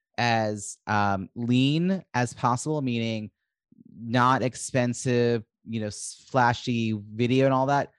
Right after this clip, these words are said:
for probably another one or two iterations, meaning do live Zoom calls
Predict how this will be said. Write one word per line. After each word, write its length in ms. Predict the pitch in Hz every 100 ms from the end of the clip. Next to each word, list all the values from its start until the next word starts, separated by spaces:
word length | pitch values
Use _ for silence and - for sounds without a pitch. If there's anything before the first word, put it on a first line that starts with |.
| _
for 120 | - 131
probably 360 | - 214 175
another 320 | 120 117 123
one 220 | 113 117 120
or 80 |
two 200 | 113 127
iterations, 800 | 110 104 104 107 - 90 90 87 - -
meaning 340 | 131 135 123 - _ _ _ -
do 160 | 190
live 560 | 170 127 120 123 127 113
Zoom 300 | 104 110 117
calls 640 | 107 92 90 92 95 -